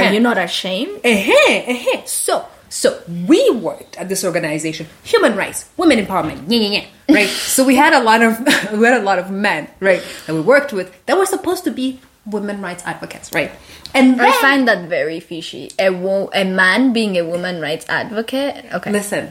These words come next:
Speaker 1: listen. It's not even that problem that I had. It's, it's the conversation that I be having, saying, like, "Oh, well, um, it's like you, you, there's no need for communication,
Speaker 2: Mm.
Speaker 1: like, w-, in, like, sexual matters,
Speaker 2: Mm-hmm.
Speaker 1: right?"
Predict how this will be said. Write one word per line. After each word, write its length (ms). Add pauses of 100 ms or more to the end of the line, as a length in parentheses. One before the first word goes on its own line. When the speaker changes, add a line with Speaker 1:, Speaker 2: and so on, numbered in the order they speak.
(140)
Speaker 1:
listen. 320 (120)
It's 140
not 120
even 240
that 240
problem 320
that 100
I 60
had. 260
It's, 220 (200)
it's 220
the 160
conversation 920
that 100
I 80
be 140
having, 600 (300)
saying, 380
like, 300
"Oh, 380 (140)
well, 580 (260)
um, 360 (180)
it's 240
like 480
you, 200
you, 240
there's 280
no 140
need 160
for 160
communication, 640 (180)
Speaker 2:
Mm. 60
Speaker 1:
like, 80
w-, 560 (160)
in, 260
like, 180
sexual 360
matters, 360
Speaker 2:
Mm-hmm. 80
Speaker 1:
right?" 220